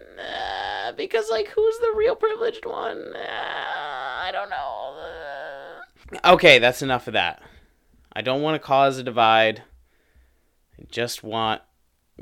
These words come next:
girls that are in college who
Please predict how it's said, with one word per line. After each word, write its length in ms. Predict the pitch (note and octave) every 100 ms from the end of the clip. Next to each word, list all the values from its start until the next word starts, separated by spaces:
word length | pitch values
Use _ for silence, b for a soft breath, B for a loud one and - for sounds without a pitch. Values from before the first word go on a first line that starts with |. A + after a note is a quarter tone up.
| -
girls 500 | G#2 G#2 G#2 A2 G#2
that 160 | G#2
are 120 | G2+
in 200 | G2 G#2+
college 800 | A2+ A#2+ G#2 G2 G2 G2 - - - b b b b b
who 460 | - A2+ G#2+ G#2 G2+